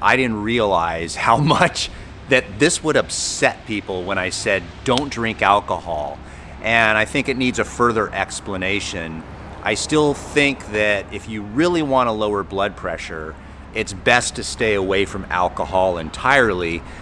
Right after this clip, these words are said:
But let me explain the reasoning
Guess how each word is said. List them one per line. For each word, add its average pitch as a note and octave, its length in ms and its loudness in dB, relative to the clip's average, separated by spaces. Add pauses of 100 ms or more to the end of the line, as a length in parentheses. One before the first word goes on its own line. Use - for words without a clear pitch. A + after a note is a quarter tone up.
(120)
But A2 120 0
let A#2 120 4
me C#3 100 4
explain A#2+ 720 0
the G2+ 80 -2
reasoning A2 840 -4